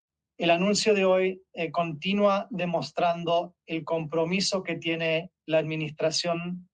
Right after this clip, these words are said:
del presidente Biden para asegurar nuestra frontera y gestionar la migración de una manera integral y equilibrada, que incluye consecuencias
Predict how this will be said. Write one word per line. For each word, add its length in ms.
del 240
presidente 600
Biden 420
para 320
asegurar 640
nuestra 340
frontera 580
y 120
gestionar 640
la 120
migración 580
de 60
una 140
manera 580
integral 760
y 160
equilibrada, 800
que 100
incluye 400
consecuencias 1160